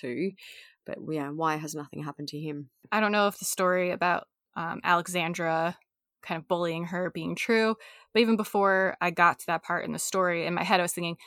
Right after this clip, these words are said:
Speaker 2: there's fourteen kids of all different ages that are left to watch out for each other. Like, it wouldn't surprise me if these kids pushed each other around or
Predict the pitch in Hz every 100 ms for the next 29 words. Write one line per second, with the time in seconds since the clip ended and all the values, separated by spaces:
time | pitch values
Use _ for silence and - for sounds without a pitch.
0 | - 302 - - 269 - 254 240 226 202
1 | - 226 196 185 - 202 208 208 190 180
2 | 175 170 170 170 170 170 175 175 - 175
3 | 175 185 190 180 - - 175 165 180 165
4 | 165 - - _ 190 - - 185 180 190
5 | 180 175 180 170 180 170 170 170 - 180
6 | 170 170 - - _ - 226 - 202 214
7 | 185 180 185 180 180 180 180 180 175